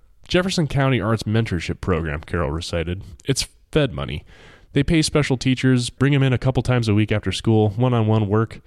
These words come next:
Julia thought that would be perfect for Lucas. At lunch, Julia kept Lucas behind and gave him the clothes. Two cheap gray sweatshirts and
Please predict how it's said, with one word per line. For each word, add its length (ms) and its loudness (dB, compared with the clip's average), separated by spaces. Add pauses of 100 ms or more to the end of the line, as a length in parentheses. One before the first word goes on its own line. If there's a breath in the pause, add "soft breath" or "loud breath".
(520 soft breath)
Julia 320 2
thought 460 -2
that 160 0
would 100 -2
be 80 0
perfect 420 -4
for 120 -12
Lucas. 420 -12 (840)
At 160 0
lunch, 300 0
Julia 300 2
kept 280 -4
Lucas 280 0
behind 400 -2
and 80 -6
gave 220 -2
him 140 -2
the 80 -4
clothes. 560 -2 (520 loud breath)
Two 240 2
cheap 420 -2
gray 320 0
sweatshirts 560 -2
and 160 -6